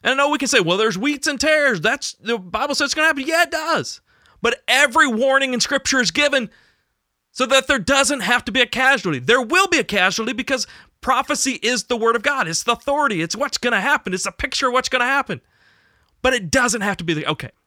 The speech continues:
you <laughs> probably see I touched a nerve myself. <laughs> One conversation I've had about being a watchman.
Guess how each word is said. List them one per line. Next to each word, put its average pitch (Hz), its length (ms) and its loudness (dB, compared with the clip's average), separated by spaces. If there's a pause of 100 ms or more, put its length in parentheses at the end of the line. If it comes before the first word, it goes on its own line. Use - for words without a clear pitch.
you 151 100 -10
<laughs> - 40 -16
probably - 600 -6
see 151 420 0 (260)
I 151 260 0 (200)
touched - 280 -2 (300)
a 170 100 -4
nerve 180 380 2 (240)
myself. 151 580 0 (220)
<laughs> 131 140 -6 (1800)
One 269 220 -2
conversation 240 640 0
I've 131 120 0
had 120 200 -2
about 117 200 -6
being 135 140 -4
a 131 60 -6
watchman. 123 420 -8